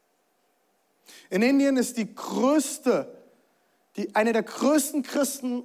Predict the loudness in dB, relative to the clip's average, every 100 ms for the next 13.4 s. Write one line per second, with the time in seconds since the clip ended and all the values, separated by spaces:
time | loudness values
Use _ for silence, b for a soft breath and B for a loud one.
0 | -2 0 0 -4 -4 -4 -2 2 6 6
1 | 2 -2 -2 0 0 -4 -10 -16 b b
2 | -4 -2 -4 -2 -2 -2 -6 -4 -2 0
3 | -2 -2 -4 -4 -6 -8 -20 _ B B
4 | -6 -2 0 0 0 0 -2 -2 -2 -4
5 | 0 2 2 0 -2 -2 -2 0 -2 -2
6 | -2 -2 -2 -2 -2 -2 -4 -6 B B
7 | B -2 0 0 0 2 2 2 0 -2
8 | -2 -2 0 2 2 0 -4 0 0 0
9 | 0 0 -2 -4 -4 -4 -2 -2 0 0
10 | 0 0 B B B 0 2 4 2 2
11 | 2 2 0 -4 -4 0 -2 0 -2 -2
12 | -2 -4 -4 -2 -2 -2 -2 -2 -4 -10
13 | -10 -12 -14 -20